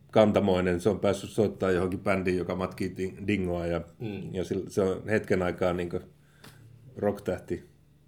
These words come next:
Speaker 2: Näetkö, että onko sulla ollut sellaisia niinku varjoja?
Speaker 1: No, en mä tiedä. Mä en ole ehkä menestynyt niin hyvin, ja sitten mä oon ollut aina semmonen outo, että mua on ollut vähän vaikea seurata. On tietenkin jotain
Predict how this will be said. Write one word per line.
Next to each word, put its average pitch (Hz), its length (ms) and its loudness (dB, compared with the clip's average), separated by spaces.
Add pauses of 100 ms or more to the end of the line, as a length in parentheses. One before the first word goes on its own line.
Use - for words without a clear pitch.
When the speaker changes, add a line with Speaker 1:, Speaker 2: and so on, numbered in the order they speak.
(1300)
Speaker 2:
Näetkö, 120 220 -2
että - 100 -4
onko 117 120 -4
sulla 117 260 2
ollut 92 180 -4
sellaisia 85 460 -8 (680)
niinku 92 440 -8 (220)
varjoja? 95 440 -4 (1900)
Speaker 1:
No, 110 300 2
en 87 300 -6
mä 78 100 -4
tiedä. 151 140 2
Mä 170 60 2
en 170 80 4
ole 170 160 4
ehkä 165 180 0
menestynyt 131 500 2
niin 113 160 2
hyvin, 113 280 4
ja 101 80 4
sitten 113 180 -4
mä 117 60 2
oon 117 100 0
ollut 117 280 0
aina 120 220 4
semmonen 120 240 0
outo, 120 420 4
että - 180 0
mua 101 180 2
on 104 80 0
ollut 104 180 2
vähän 110 140 2
vaikea 107 320 4
seurata. 110 500 6
On 143 140 4
tietenkin 175 300 6
jotain 123 380 8